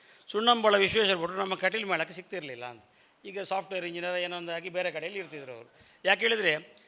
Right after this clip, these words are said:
ಯಕ್ಷಗಾನ ಎನ್ನುವಂಥದ್ದು ಬುದ್ಧಿವಂತರ ಕಲಾ, ಕಲೆ. ಬುದ್ಧಿವಂತರಿಗೆ ಈಗ ಕೆಲಸದ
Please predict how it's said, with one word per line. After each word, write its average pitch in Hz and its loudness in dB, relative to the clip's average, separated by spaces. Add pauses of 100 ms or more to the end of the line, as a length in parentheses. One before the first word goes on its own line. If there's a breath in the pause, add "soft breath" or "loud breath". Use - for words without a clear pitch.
(280 soft breath)
ಯಕ್ಷಗಾನ 233 4
ಎನ್ನುವಂಥದ್ದು 214 0
ಬುದ್ಧಿವಂತರ 208 0
ಕಲಾ, 165 -2
ಕಲೆ. 165 -6 (640 soft breath)
ಬುದ್ಧಿವಂತರಿಗೆ 226 2
ಈಗ 214 2
ಕೆಲಸದ 196 4